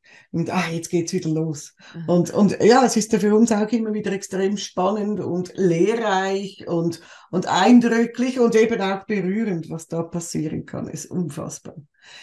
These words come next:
Speaker 1: Hey, wow! Schön, das waren tolle, tolle Fälle. Vielen
Speaker 2: Ja.
Speaker 1: Dank.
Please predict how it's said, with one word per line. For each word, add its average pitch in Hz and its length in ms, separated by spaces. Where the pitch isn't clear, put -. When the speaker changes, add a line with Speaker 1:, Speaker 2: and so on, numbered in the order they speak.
Speaker 1:
Hey, 226 300
wow! 349 680
Schön, 330 640
das 262 240
waren 214 320
tolle, 196 520
tolle 202 360
Fälle. 175 500
Vielen 190 340
Speaker 2:
Ja. 180 40
Speaker 1:
Dank. 185 260